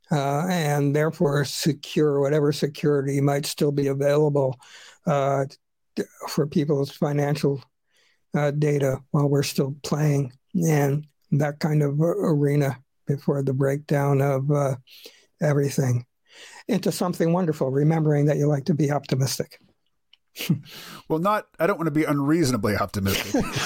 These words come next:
Speaker 2: <laughs>
Speaker 1: Oh, do, do.
Speaker 2: Yeah.
Speaker 1: It's
Speaker 2: I
Speaker 1: good.
Speaker 2: just, I just
Speaker 1: It's
Speaker 2: don't have any
Speaker 1: okay.
Speaker 2: use for, you know, unhinged pessimism, 'cause
Speaker 1: No,
Speaker 2: there's a
Speaker 1: I don't
Speaker 2: lot
Speaker 1: like
Speaker 2: of it.
Speaker 1: that.
Speaker 2: It's, it's
Speaker 1: Yeah.
Speaker 2: very, very seductive.
Speaker 1: Yeah.
Speaker 2: Um, y-, you've talked about, you know, anonymity and the blockchain, and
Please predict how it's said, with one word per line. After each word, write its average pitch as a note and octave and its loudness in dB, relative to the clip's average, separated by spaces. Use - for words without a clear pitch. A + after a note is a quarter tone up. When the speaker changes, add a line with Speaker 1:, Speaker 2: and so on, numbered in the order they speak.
Speaker 2:
<laughs> - -18
Speaker 1:
Oh, G#3+ 0
do, F3 2
do. C#3+ 2
Speaker 2:
Yeah. A#2+ 0
Speaker 1:
It's G#2 -6
Speaker 2:
I D#3+ 2
Speaker 1:
good. E3 2
Speaker 2:
just, - -2
I E3+ 0
just E3+ -4
Speaker 1:
It's - -2
Speaker 2:
don't D#3+ 2
have D3 0
any C#3+ 0
Speaker 1:
okay. C3+ 0
Speaker 2:
use D3 2
for, B2+ 0
you B2+ -2
know, A#2 2
unhinged C#3 0
pessimism, G2 -2
'cause D#3 0
Speaker 1:
No, - 0
Speaker 2:
there's - 0
a C#3 0
Speaker 1:
I C3+ -2
don't C3 0
Speaker 2:
lot - 0
Speaker 1:
like C#3 0
Speaker 2:
of - -6
it. - -2
Speaker 1:
that. C3+ -2
Speaker 2:
It's, B2 -2
it's A#2+ -2
Speaker 1:
Yeah. D#3+ 0
Speaker 2:
very, B2 0
very C#3+ 0
seductive. G2+ -4
Speaker 1:
Yeah. C#3+ 0
Speaker 2:
Um, B2+ -2
y-, D#3+ -10
you've D#3 -6
talked G#3+ -2
about, D3 -2
you C3+ 2
know, A#2+ -2
anonymity D3+ 0
and B2 2
the A2 -4
blockchain, G2 -2
and A#2+ 0